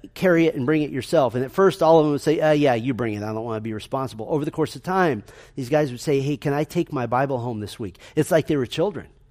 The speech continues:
That's discipleship evangelism. That's, that's making an impact, not just getting on an airplane and obnoxiously saying,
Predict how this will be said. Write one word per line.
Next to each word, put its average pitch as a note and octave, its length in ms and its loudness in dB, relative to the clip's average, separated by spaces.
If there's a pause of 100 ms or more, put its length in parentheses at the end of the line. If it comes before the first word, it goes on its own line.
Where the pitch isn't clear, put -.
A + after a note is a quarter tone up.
(1200)
That's G#3+ 420 4
discipleship F3 800 2
evangelism. A#2+ 720 -2 (640)
That's, D3+ 480 0 (120)
that's G3 460 2
making E3+ 380 4
an C3+ 100 2
impact, D3+ 480 0 (220)
not G#3+ 260 2
just F3+ 200 0
getting F#3 220 6
on E3 140 2
an D3 100 2
airplane D#3 540 0 (180)
and D3 200 4
obnoxiously D#3+ 600 2
saying, D#3+ 320 -2